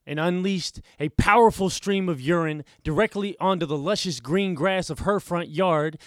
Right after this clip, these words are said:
because my dog is a fucking gangster like that. "Get your dog off the grass, please," snapped the terse, white-haired woman whose lawn Cassius had just finished irrigating, adding "please" to the end of her bitter sentence like,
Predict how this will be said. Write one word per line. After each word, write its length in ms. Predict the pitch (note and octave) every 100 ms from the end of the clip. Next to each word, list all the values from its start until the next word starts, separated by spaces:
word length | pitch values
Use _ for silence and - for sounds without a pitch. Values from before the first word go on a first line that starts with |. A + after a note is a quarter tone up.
| -
because 300 | - E3 B2+
my 260 | D3 G3 F3+
dog 460 | C#3 B2 C3+ D3+ _ _ -
is 100 | C3
a 60 |
fucking 600 | B2+ - - F#3 - F3+
gangster 460 | E3+ G3+ F3+ - D#3
like 280 | B2+ A2+ F#2
that. 240 | A2+ F#2 _ _ _ _ _ _ -
"Get 180 | F4 A4
your 120 | F4+
dog 380 | F3 C#3+ D#3+ C3
off 200 | D3+ -
the 80 |
grass, 400 | B2+ C#3 C3+ C#3+
please," 520 | - D3+ C#3+ D#3 E3 - -
snapped 300 | - F3 E3+
the 80 | E3
terse, 400 | - D#3+ D#3 -
white-haired 600 | C3 D3 D3 - D3+ B2+
woman 320 | B2 D3 D#3
whose 200 | C#3 C3+
lawn 320 | A#2 C#3+ D3 D3
Cassius 460 | - D3+ - D#3+
had 140 | D3 A#2+
just 260 | D3 -
finished 300 | D3+ C#3+ B2 -
irrigating, 680 | D#3+ D#3 B2+ C#3+ C#3+ E3 D#3 - -
adding 240 | G#3 A#3
"please" 400 | - A3 A#3 G#3+
to 80 | -
the 100 | D#3+
end 160 | F#3 F3+
of 100 | E3+
her 100 | F3+
bitter 340 | A2+ F3 F3
sentence 460 | D3 F#3 C#3 E3+ -
like, 200 | C#3